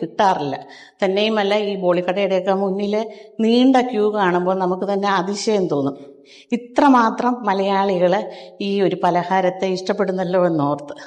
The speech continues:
അപ്പം നമുക്ക് ഇത്രയധികം വിഷമിക്കാതെ, അതായത് ക്യൂ നിന്ന് വലിയൊരു നീണ്ട ക്യൂ തന്നെയായിരിക്കും ഇതിന് മുന്നിൽ. അപ്പോൾ ഏറെ സമയം അതിനു വേണ്ടി ചെലവഴിക്കുന്നു, ബുദ്ധിമുട്ടുന്നു. അപ്പോൾ ഇതിനു വേണ്ടി നമുക്ക് വീട്ടിലൊരു സ്വല്പ സമയം ചെലവാക്കിയാൽ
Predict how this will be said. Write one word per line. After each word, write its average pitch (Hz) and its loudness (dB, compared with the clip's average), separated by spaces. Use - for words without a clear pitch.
അപ്പം 165 0
നമുക്ക് 151 -2
ഇത്രയധികം 180 2
വിഷമിക്കാതെ, 180 0
അതായത് 170 0
ക്യൂ 170 0
നിന്ന് 214 0
വലിയൊരു 269 6
നീണ്ട 269 6
ക്യൂ 262 0
തന്നെയായിരിക്കും 196 0
ഇതിന് 170 0
മുന്നിൽ. 147 0
അപ്പോൾ 180 -2
ഏറെ 202 2
സമയം 226 0
അതിനു 190 -4
വേണ്ടി 196 -4
ചെലവഴിക്കുന്നു, 196 -2
ബുദ്ധിമുട്ടുന്നു. 190 -2
അപ്പോൾ - 0
ഇതിനു 196 2
വേണ്ടി 180 2
നമുക്ക് 170 0
വീട്ടിലൊരു 180 -2
സ്വല്പ 214 -2
സമയം 185 -2
ചെലവാക്കിയാൽ 160 0